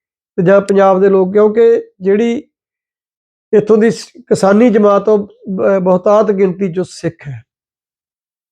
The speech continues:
ਮਜ਼ਦੂਰ ਜਮਾਤ ਆ, ਉਹ ਵੀ ਸਿੱਖ ਹੈ। ਹੁਣ ਸਿੱਖਾਂ ਨੂੰ ਜ਼ਹਿਰ ਜਿਹੜੀ ਆ ਖੰਡ ਦੀ ਪੁੜੀ 'ਚ ਲਪੇਟ ਕੇ ਦੇਣੀ ਆ, ਤੇ ਉਹ ਕਿਵੇਂ ਦੇਣੀ ਆ, ਉਹ ਕੱਲ੍ਹ ਨੂੰ ਆਪਾਂ ਇੱਥੇ ਕਰਾਂਗੇ।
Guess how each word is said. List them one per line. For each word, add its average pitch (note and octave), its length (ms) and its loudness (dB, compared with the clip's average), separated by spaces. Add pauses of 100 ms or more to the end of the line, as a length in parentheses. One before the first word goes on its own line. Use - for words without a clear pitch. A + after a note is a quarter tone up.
(760)
ਮਜ਼ਦੂਰ F#3 500 4
ਜਮਾਤ G#3 380 2
ਆ, A3 100 2
ਉਹ A3 200 0
ਵੀ A3 120 -4
ਸਿੱਖ - 360 -14
ਹੈ। C#3+ 80 -20 (1800)
ਹੁਣ G3+ 140 2
ਸਿੱਖਾਂ G#3 440 0
ਨੂੰ A#3+ 240 0
ਜ਼ਹਿਰ A3+ 320 2
ਜਿਹੜੀ A#3 280 0
ਆ A#3 100 2 (100)
ਖੰਡ G3 220 0
ਦੀ G3 200 -2
ਪੁੜੀ G3+ 180 -4
'ਚ G3 120 -2
ਲਪੇਟ F#3+ 280 -2
ਕੇ F#3+ 160 -2
ਦੇਣੀ F3 340 0
ਆ, G3 60 2
ਤੇ G3+ 80 -2
ਉਹ G#3 100 -2
ਕਿਵੇਂ A#3 280 4
ਦੇਣੀ G3 320 0
ਆ, E3 140 -4 (500)
ਉਹ F#3+ 120 -4
ਕੱਲ੍ਹ G3+ 220 0
ਨੂੰ G3+ 140 0
ਆਪਾਂ F3 200 0
ਇੱਥੇ E3+ 200 -4
ਕਰਾਂਗੇ। F3 440 0